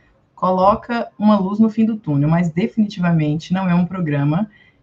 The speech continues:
que faz mudanças estruturais capazes de prover saúde a longo, a médio e longo prazo para a população brasileira.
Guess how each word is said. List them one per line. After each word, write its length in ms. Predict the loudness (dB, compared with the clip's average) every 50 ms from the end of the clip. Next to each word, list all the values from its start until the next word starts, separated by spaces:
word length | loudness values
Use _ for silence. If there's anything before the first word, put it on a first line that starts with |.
| _ _ _ _
que 300 | _ -12 -6 -2 -2 -2
faz 380 | -2 -2 0 2 2 4 4 4
mudanças 520 | 4 4 4 2 0 0 -2 -2 -2 -2
estruturais 640 | -2 -2 -2 -2 -4 -2 0 0 0 2 0 0 -2
capazes 580 | -2 -2 -2 0 0 0 0 0 0 0 -2 -2
de 120 | -2 -2
prover 340 | -2 -2 -4 -2 -2 -4 -4
saúde 640 | -2 0 0 0 0 0 0 -2 -2 0 0 0 0
a 60 | 2
longo, 400 | 2 2 2 2 2 2 2 2
a 20 |
médio 380 | 2 2 2 2 0 0 0 0
e 40 | 0
longo 280 | 0 0 0 -2 -2
prazo 400 | -4 -2 -2 0 0 0 -2 -4
para 100 | -6 -8
a 60 | -10 -8
população 480 | -10 -8 -6 -4 -4 -4 -2 -2 -2
brasileira. 480 | 0 0 -2 -2 -2 -2 -2 -4 -8